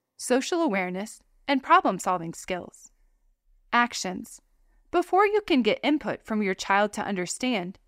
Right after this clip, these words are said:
and help them understand what they are feeling, you both need to be calm. Your child will not learn from this situation if you or they are upset.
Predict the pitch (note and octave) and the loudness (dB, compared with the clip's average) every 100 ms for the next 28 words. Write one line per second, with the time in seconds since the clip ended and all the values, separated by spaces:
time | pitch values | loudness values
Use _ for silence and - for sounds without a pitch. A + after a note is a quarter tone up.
0 | _ - A#3 A3 G#3 G3+ C4 D4+ F#3 F3 | _ -2 0 2 0 2 2 2 0 -4
1 | - G3 F3 F3+ - _ B3+ A#3 G#3 F3+ | -6 -6 -6 -8 -12 _ 0 0 2 0
2 | - B3 C4 F3 F3 - _ _ _ _ | 0 -2 0 -2 -8 -14 _ _ _ _
3 | C4 A3 C#4 E4 B3+ C4 B3+ - F#3 - | -6 2 2 2 2 2 0 -4 -8 -4
4 | A3 A3+ - G#3 _ _ _ _ _ _ | -2 0 -2 -10 _ _ _ _ _ _
5 | C4+ C#4 C4+ B3+ F4 C#4+ G#3 G3 G#3+ D4+ | -4 0 6 6 6 2 0 4 4 4
6 | G#3+ B3+ F3 - F#3+ F3+ - G3+ - F3+ | 2 2 0 -2 -4 -4 -6 -10 -4 -4
7 | G3 - A3 F3 - F3+ G3 C#4 B3+ A3+ | -2 -2 -2 -2 -6 -4 -4 -4 -4 -2
8 | A3+ C#4+ E3+ F#3+ F3 - - A#3 G3+ | 0 0 0 0 -2 -4 0 0 0